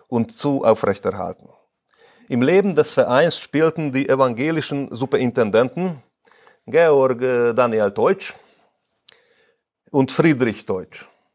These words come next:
Vater und Sohn, eine bedeutende Rolle. Sie standen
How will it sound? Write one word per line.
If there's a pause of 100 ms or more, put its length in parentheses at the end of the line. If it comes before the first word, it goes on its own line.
(1900)
Vater
und
Sohn, (880)
eine
bedeutende
Rolle. (840)
Sie
standen